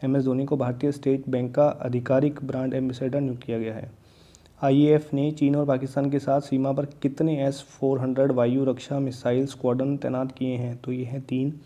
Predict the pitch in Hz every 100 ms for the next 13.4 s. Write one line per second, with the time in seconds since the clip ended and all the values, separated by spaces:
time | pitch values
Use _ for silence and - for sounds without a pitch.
0 | - - _ - 131 135 135 131 127 131
1 | 127 139 143 131 135 135 123 127 127 127
2 | 123 135 131 135 127 123 120 135 131 -
3 | - - 123 135 123 - - - 127 135
4 | 139 131 135 - _ - - 120 120 139
5 | 151 - - - _ - 131 127 131 123
6 | 143 131 123 - 123 139 135 - 123 123
7 | 131 127 139 139 135 127 135 139 135 131
8 | 127 - 123 135 127 113 123 120 131 120
9 | - 139 143 - - - _ - 131 127
10 | 127 139 139 123 120 131 131 143 127 127
11 | 123 127 143 131 127 123 123 117 123 -
12 | _ _ - 139 131 131 135 135 131 131
13 | 127 131 135 147